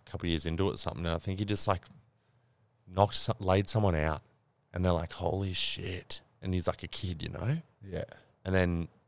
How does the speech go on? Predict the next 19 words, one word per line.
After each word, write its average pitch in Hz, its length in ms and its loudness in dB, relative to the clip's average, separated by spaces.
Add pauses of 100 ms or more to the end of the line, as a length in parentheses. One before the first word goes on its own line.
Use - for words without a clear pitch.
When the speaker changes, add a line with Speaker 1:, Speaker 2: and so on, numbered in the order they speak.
(540)
Speaker 1:
someone, 95 320 4
like, 104 180 6
pushed - 320 0
him 98 80 2
in 92 80 0
the 85 60 -2
direction 85 380 0
to 80 80 0
just 82 180 -4
go, 85 160 0
like, 80 220 0 (260)
train. 82 560 2 (1120)
And 92 100 2
then 95 80 6
he 95 80 4
started 90 360 4
training. 87 420 2
And 80 100 0
then 82 280 0